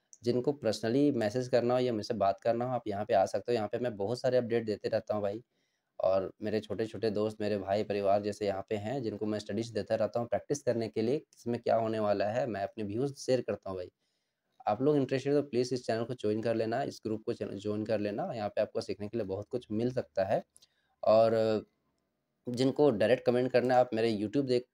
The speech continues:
देख रहे हो वीडियो, तो YouTube चैनल को सब्सक्राइब कर लेना और नोटिफिकेशन दबा देना, ताकि आपको सारे अपडेट्स मिले। और प्लीज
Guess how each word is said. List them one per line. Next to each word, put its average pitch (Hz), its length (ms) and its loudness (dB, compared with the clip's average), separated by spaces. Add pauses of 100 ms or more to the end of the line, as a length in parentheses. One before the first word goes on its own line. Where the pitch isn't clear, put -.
देख 117 200 0
रहे 127 120 4
हो 117 40 4
वीडियो, 113 260 0
तो 143 140 0
YouTube 110 340 -2
चैनल 110 240 -2
को 127 100 -2
सब्सक्राइब 104 520 -2
कर 110 80 0
लेना 107 240 -2
और 123 200 -6
नोटिफिकेशन 131 520 -2
दबा 131 200 2
देना, 143 180 -2
ताकि 147 280 0
आपको 143 180 -4
सारे 120 400 6
अपडेट्स 113 380 2
मिले। 92 220 -6
और 101 200 -6
प्लीज 135 380 0